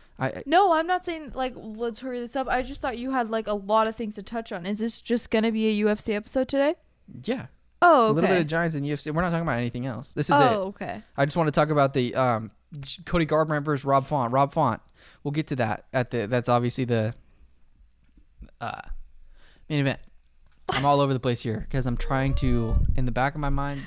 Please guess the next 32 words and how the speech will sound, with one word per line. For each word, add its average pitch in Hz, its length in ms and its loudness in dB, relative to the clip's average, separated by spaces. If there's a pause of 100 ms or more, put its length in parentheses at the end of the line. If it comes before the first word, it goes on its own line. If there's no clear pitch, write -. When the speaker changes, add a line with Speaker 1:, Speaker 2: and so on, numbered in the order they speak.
(140)
Speaker 1:
it's, 135 100 -14
like, 127 120 -8
working, 131 440 -4
trying 143 180 2
to 123 60 0
figure 131 240 -2
out 127 180 2
what 120 120 -2
I 120 60 -2
was 120 120 0
talking 127 260 2
about. 113 300 -6 (560)
And 123 200 -2
then 110 320 -2 (340)
Speaker 2:
<laughs> 349 60 4 (1080)
Speaker 1:
there's, 180 260 4
like, 226 140 0
wizards, 214 840 0 (800)
and 190 200 2
then 175 320 0 (1120)
I'm 160 120 -2
trying 220 260 -2
to 190 80 0
think. 202 260 -4
Speaker 2:
Try 269 220 6
to 330 80 2
just 294 260 -10
give 269 160 2
me 269 120 2
some 247 180 2
other 214 560 4
explanation. 202 1160 -2